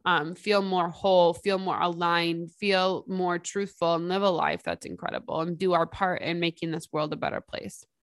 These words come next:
So I kinda talked, whew, a lot,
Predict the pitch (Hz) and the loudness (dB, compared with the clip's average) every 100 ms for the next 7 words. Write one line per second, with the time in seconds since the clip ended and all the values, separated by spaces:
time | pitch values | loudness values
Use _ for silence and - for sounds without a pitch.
0 | _ _ _ _ _ _ _ _ - - | _ _ _ _ _ _ _ _ -20 -20
1 | - - 247 185 170 180 220 269 208 - | -14 4 6 8 6 2 0 2 0 0
2 | 202 202 - - _ _ _ _ _ _ | 0 0 -2 -20 _ _ _ _ _ _
3 | _ _ _ _ _ - 494 427 220 - | _ _ _ _ _ 6 8 8 4 -4
4 | - - - - _ _ _ 208 190 170 | -8 -12 -16 -20 _ _ _ 0 4 4
5 | 180 214 | 4 0